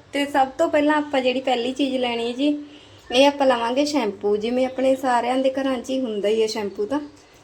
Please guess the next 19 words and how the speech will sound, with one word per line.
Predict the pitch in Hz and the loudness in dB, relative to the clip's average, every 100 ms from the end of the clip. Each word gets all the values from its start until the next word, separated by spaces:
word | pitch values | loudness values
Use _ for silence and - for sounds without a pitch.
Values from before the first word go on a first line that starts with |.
| - | 0
ਤੇ | 262 269 | 4 6
ਸ਼ੈਂਪੂ | 269 285 269 285 | 6 2 2 2
ਨੂੰ | 294 | 2
ਆਪਾਂ | 294 294 | 2 2
ਨੇ | 277 | 0
ਖੋਲ | 262 220 214 254 | 0 0 2 2
ਲੈਣਾ | 277 262 | 0 0
ਗਾ | 262 | -2
ਪਾਊਚ | 254 240 240 247 | -2 -2 -2 -4
ਨੂੰ, | 247 247 - | -6 -8 -6
ਤੇ | - | 0
ਇਸ | 269 262 | 0 0
ਤਰੀਕੇ | - 262 262 254 | 0 0 0 -4
ਨਾਲ | 247 226 | -4 -2
ਆਪਾਂ | 226 226 233 | -4 -4 -8
ਸਾਰੇ | - 233 208 247 | -6 -4 -2 -2
ਸਿੰਕ | 277 233 214 | -2 -2 -2
ਦੇ | 214 214 | -2 0
ਵਿੱਚ | 214 - | 0 -2